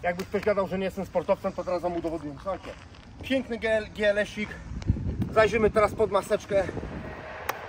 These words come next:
A M G,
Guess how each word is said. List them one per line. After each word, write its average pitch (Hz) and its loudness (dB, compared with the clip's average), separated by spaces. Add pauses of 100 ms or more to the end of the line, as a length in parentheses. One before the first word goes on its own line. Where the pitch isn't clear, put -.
(1700)
A 208 10
M 220 4
G, 208 12